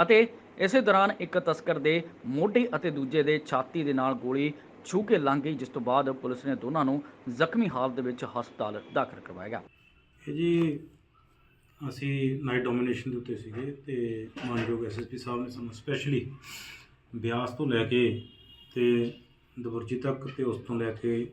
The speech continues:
Speaker 2: ਜੋਗਾ ਸਿੰਘ ਵਾਲਾ ਜਿਹੜਾ ਹੈਗਾ, ਉੱਥੇ ਤਾਂ ਅਸੀਂ ਸਪੈਸ਼ਲੀ ਨਾਈਟ ਡੋਮੀਨੇਸ਼ਨ ਕਰਦੇ ਹਾਂ। ਉਹਦੇ 'ਚ ਬਕਾਇਦਾ ਸਾਡੀਆਂ ਟੀਮਾਂ ਬਣੀਆਂ ਹੋਈਆਂ ਨੇ, ਉਸ ਟੀਮ ਦੇ ਵਿੱਚ ਜੀਓ ਦੀ ਸੁਪਰਵਿਜ਼ਨ ਵੀ ਹੁੰਦੀ ਹੈ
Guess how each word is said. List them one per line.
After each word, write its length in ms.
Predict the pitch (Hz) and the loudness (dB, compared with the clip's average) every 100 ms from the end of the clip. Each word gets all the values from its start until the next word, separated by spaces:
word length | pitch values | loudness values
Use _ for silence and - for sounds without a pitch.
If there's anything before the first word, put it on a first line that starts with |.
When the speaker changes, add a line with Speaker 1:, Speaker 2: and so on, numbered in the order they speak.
| - | -8
Speaker 2:
ਜੋਗਾ 300 | 127 120 113 | -2 0 0
ਸਿੰਘ 420 | 104 117 107 110 - | -4 -6 -6 -8 -8
ਵਾਲਾ 240 | 117 110 | -6 -4
ਜਿਹੜਾ 180 | 107 107 | -2 -2
ਹੈਗਾ, 300 | 107 107 - - - | -4 -8 -12 -8 -6
ਉੱਥੇ 160 | 156 185 | -4 -4
ਤਾਂ 140 | 180 | -4
ਅਸੀਂ 200 | 147 151 | -4 -4
ਸਪੈਸ਼ਲੀ 640 | 139 - 165 - 175 165 - - - _ _ - _ - 127 | -6 -4 -2 2 4 4 2 -8 -20 _ _ -20 _ -8 0
ਨਾਈਟ 200 | 123 123 | 0 2
ਡੋਮੀਨੇਸ਼ਨ 440 | 123 131 127 147 | 2 2 0 -2
ਕਰਦੇ 340 | 143 131 147 | -4 -4 -2
ਹਾਂ। 80 | 151 | -2
ਉਹਦੇ 180 | 147 139 | -2 -4
'ਚ 140 | 135 | -4
ਬਕਾਇਦਾ 420 | 139 117 117 113 123 | -6 -4 -6 -6 -6
ਸਾਡੀਆਂ 440 | 117 113 120 120 | -6 -4 -4 -4
ਟੀਮਾਂ 300 | 120 110 117 | -6 -6 -4
ਬਣੀਆਂ 240 | 117 123 | -2 -2
ਹੋਈਆਂ 240 | 120 131 135 | -2 -2 -2
ਨੇ, 240 | 139 - 131 | -4 -8 -10
ਉਸ 100 | - | -6
ਟੀਮ 160 | 123 120 | -2 2
ਦੇ 60 | |
ਵਿੱਚ 220 | 120 120 120 113 | 2 0 -6 -4
ਜੀਓ 140 | 117 | -4
ਦੀ 100 | 120 | -4
ਸੁਪਰਵਿਜ਼ਨ 460 | 110 - 117 127 135 | -6 -10 -6 -2 -2
ਵੀ 80 | 135 | -2
ਹੁੰਦੀ 300 | 127 123 | -2 -4
ਹੈ 80 | 135 | -6